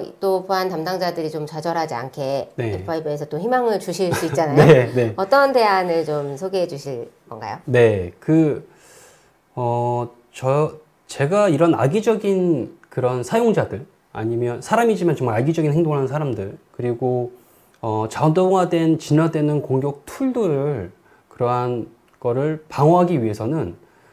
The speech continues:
Speaker 2: 어, 정확하게 이 악-, 이 사람이 악의적인 사용자다, 그다음에 이게 정말 최신 공격 툴이지만 공격 트래픽이다라는 거를 정확하게, 어, 구분을 하면 됩니다. 이 구분을 하기 위해서 저희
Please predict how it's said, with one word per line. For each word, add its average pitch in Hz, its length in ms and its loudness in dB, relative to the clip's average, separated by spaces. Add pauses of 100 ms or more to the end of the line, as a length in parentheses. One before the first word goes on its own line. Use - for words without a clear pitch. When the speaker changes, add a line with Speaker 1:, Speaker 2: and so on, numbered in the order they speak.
(200)
Speaker 2:
어, 101 300 -8
정확하게 185 840 0 (680)
이 143 140 -2
악-, 117 240 -4
이 135 120 -6
사람이 165 300 0
악의적인 135 380 -2
사용자다, 135 520 -4 (420)
그다음에 123 280 -2
이게 127 280 0
정말 131 340 -4
최신 202 440 -6
공격 131 240 -4
툴이지만 156 460 -4
공격 131 440 -4 (220)
트래픽이다라는 113 840 -6
거를 123 280 -2
정확하게, 160 720 -4 (400)
어, 104 180 -8
구분을 226 420 8
하면 175 180 2
됩니다. 90 380 -8 (500)
이 127 100 -6
구분을 202 440 4 (100)
하기 202 360 -2
위해서 120 560 -2 (540)
저희 160 520 6